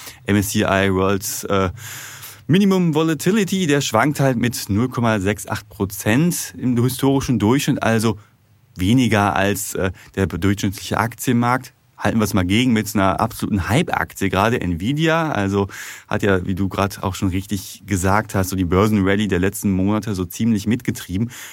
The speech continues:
Und da bist du halt bei dem Beta von knapp eins Komma sieben. Also schwankt nochmal deutlich stärker als der, äh, Aktienmarkt. Ja, ich habe damit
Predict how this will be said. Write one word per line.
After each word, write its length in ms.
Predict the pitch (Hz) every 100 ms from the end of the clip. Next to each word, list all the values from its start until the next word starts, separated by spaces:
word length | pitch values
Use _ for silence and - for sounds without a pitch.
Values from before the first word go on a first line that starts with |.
| -
Und 140 | 95
da 120 | 90 87
bist 220 | 123 -
du 60 |
halt 160 | 107 104
bei 100 | 98
dem 160 | 92 82
Beta 220 | 92 104
von 160 | 92
knapp 240 | 85 87 87
eins 220 | 92 -
Komma 180 | 87 80
sieben. 380 | 80 104 98 78
Also 340 | - 85 82 - - - -
schwankt 320 | - 92 -
nochmal 180 | 92 87
deutlich 420 | 92 101 - 90
stärker 400 | - 95 107 104 -
als 240 | 87 -
der, 240 | 92 82 - - - _
äh, 160 | 90 -
Aktienmarkt. 840 | 82 - - 78 67 50 - - _
Ja, 260 | - 98 135
ich 160 | 131 95
habe 140 | 98
damit 400 | 98 92 90 -